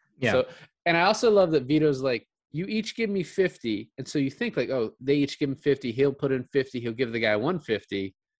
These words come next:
Speaker 2: But no, he just gives them their, their fifty.
Speaker 1: Right.
Speaker 2: And then takes it back.
Speaker 1: Yep.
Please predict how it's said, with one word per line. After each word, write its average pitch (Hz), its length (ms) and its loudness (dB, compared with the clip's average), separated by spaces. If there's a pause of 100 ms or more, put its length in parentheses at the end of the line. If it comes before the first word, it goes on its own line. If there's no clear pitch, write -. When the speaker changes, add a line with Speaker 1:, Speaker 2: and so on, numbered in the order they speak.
(360)
Speaker 2:
But 147 220 0
no, 180 140 4
he 151 120 2
just 147 420 2
gives 135 220 4
them 117 420 -2
their, 113 360 2
their 113 240 0
fifty. - 580 -4 (460)
Speaker 1:
Right. 117 340 2 (800)
Speaker 2:
And 165 140 2
then 311 140 4
takes - 260 2
it 190 80 4
back. 131 300 -2 (1300)
Speaker 1:
Yep. 180 400 2